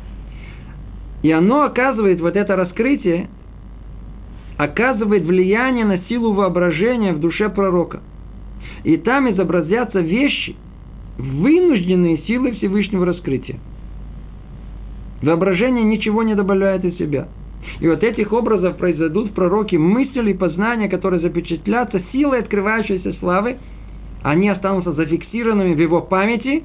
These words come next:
И когда он возвратится в свое человеческое состояние, его знание прибудет в нем в совершенной ясности. Ну, тут нам раскрывается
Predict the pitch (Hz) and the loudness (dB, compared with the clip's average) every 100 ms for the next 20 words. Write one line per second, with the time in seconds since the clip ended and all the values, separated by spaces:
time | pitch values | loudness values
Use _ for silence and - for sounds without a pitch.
0 | - - - - - - - 156 156 170 | -6 -16 -16 -16 -18 -16 -2 0 2 2
1 | 196 190 247 226 202 196 190 254 214 202 | 2 2 2 2 2 0 0 -2 0 0
2 | 208 208 226 226 208 - 196 - 208 233 | 0 0 0 0 -4 -4 -6 0 0 2
3 | 349 349 302 311 - - 165 175 170 196 | 2 4 2 -2 -12 -6 0 2 2 2
4 | 269 302 285 208 208 190 254 220 196 240 | 2 4 2 2 0 0 0 -2 0 0
5 | 247 196 - - - - - - - - | 0 -4 -10 -18 -18 -16 -16 -14 -14 -2
6 | 165 170 156 196 185 175 - - - 127 | 0 0 0 0 0 -2 -6 -12 -4 -4
7 | 110 101 - 104 - - 185 143 - 233 | -4 -10 -10 -12 -12 -4 0 0 -2 -6
8 | - 196 196 175 170 - 175 180 214 202 | -4 -2 0 -2 -4 -2 -2 0 -2 -4
9 | 185 170 | -4 -6